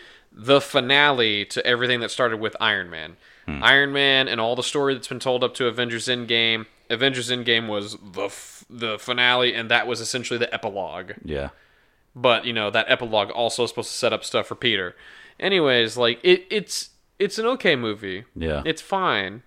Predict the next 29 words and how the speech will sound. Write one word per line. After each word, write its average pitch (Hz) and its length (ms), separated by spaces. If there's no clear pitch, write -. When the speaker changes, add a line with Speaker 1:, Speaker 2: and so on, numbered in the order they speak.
Speaker 1:
but, 135 240
like, 131 580
it, 165 260
it 175 260
wouldn't 185 340
really 170 280
stand 180 480
on 123 140
its 107 140
own. 135 100
And 175 80
that's 202 180
the 202 100
thing, 202 260
that's 185 180
the 208 80
problem 180 360
that 156 140
I'm 147 120
starting 139 260
to 139 60
see 147 200
what 131 220
Chris 147 220
gets - 220
so 131 100
mad 120 260
about, 110 260
about 107 320